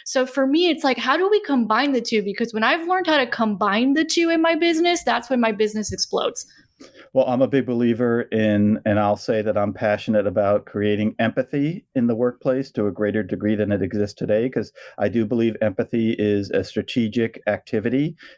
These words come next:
Speaker 2: to help build relationships and to help build engagement when you can put yourself in another person's shoes and operate from their perspective versus you expecting them always to come to where you are,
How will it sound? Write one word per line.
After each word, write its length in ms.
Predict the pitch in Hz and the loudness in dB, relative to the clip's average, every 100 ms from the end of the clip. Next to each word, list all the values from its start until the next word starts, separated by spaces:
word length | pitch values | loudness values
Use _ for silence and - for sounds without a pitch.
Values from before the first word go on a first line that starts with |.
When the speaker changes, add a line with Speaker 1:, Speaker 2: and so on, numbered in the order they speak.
| - | -4
Speaker 2:
to 80 | 104 | 0
help 260 | 113 107 | 0 0
build 220 | 123 113 110 | -2 -2 0
relationships 760 | 101 107 123 120 - 127 - - | 0 0 -2 -4 0 -2 -2 -6
and 100 | 95 | -4
to 80 | 98 | 0
help 240 | 104 - | -2 0
build 220 | 110 101 | -4 0
engagement 600 | 104 101 104 107 139 143 _ - _ | -2 0 -2 0 0 0 _ -20 _
when 140 | 104 101 | -2 0
you 140 | 101 | 0
can 300 | 98 107 101 | 0 -4 -4
put 180 | - 110 | -6 -4
yourself 380 | 104 - 107 - | -2 0 0 0
in 100 | 104 | -2
another 280 | 104 101 104 | 0 0 -2
person's 380 | 113 104 104 | -2 -2 -4
shoes 540 | - 117 110 127 160 - _ _ - | -2 -2 2 2 0 -6 _ _ -4
and 120 | 104 | -2
operate 420 | 107 104 113 110 | 0 0 0 -2
from 140 | - 101 | -2 0
their 140 | 127 | 0
perspective 680 | - 151 - 151 156 156 123 | 0 -8 -2 -2 0 -2 0
versus 260 | 104 107 98 | -2 -4 -2
you 80 | 107 | -4
expecting 380 | - 110 110 | -2 -4 -2
them 160 | 107 104 | -2 0
always 220 | 107 107 | 0 0
to 80 | - | -4
come 180 | 113 107 | -2 -2
to 80 | 104 | 0
where 140 | 104 | 0
you 220 | 104 117 | 0 0
are, 340 | 120 127 147 | 2 2 0